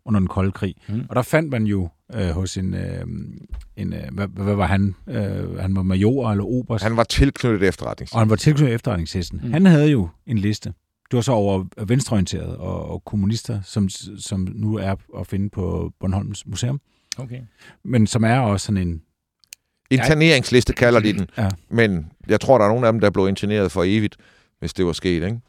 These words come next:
Speaker 2: Mm.
Speaker 3: Altså, det, det var, i, i Tyskland kender man det også, øh, altså, sådan nogle lister var der jo over
Speaker 2: Mm.
Speaker 3: femte kolonne folk, ikke?
Speaker 2: Ja.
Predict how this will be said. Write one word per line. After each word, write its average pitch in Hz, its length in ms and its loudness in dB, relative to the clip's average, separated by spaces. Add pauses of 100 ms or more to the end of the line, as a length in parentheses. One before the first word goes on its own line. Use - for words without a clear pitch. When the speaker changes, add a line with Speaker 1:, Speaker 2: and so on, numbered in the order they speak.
(120)
Speaker 2:
Mm. 151 60 -4
Speaker 3:
Altså, 113 160 2
det, 107 260 -2
det 104 120 0
var, 90 280 4
i, 76 380 -6
i 78 100 -4
Tyskland 113 400 2
kender 104 220 0
man 92 200 0
det 87 80 0
også, 95 300 -2
øh, 76 400 -2
altså, - 180 -8 (180)
sådan 117 140 0
nogle 101 140 0
lister 110 200 0
var 92 160 4
der 123 100 4
jo 71 140 0
over 73 280 4
Speaker 2:
Mm. 73 60 -6
Speaker 3:
femte 98 220 2
kolonne 67 360 -4
folk, - 300 -10
ikke? 110 120 -6 (220)
Speaker 2:
Ja. 117 100 -6